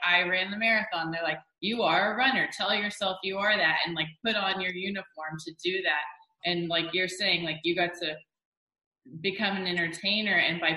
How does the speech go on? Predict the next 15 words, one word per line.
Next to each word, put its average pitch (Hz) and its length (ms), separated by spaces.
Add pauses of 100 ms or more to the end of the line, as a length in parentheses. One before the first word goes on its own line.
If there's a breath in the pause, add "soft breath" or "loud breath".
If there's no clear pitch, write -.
putting 190 260
on, 175 220
like, 165 200
a 160 40
uniform 175 640
and 156 100
a 156 140
mask, 180 400
like, 160 200
you 175 220
could, 175 140
like, 156 180 (120)
hide 165 180
behind 160 580
that. 262 200